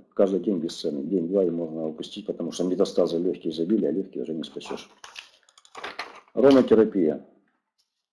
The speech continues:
Ароматерапия работает хорошо на нервную систему и на регуляцию многих функций, в том числе иммунной системы. Почему?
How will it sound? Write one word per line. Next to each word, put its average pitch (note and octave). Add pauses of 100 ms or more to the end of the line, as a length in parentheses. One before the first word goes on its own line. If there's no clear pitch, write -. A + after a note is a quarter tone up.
(1500)
Ароматерапия B2
работает A#2
хорошо A2
на A2+
нервную G#2
систему D3+
и A2+
на G#2
регуляцию G#2
многих G2
функций, A2
в -
том G2
числе G2
иммунной C3
системы. A2+
Почему? A2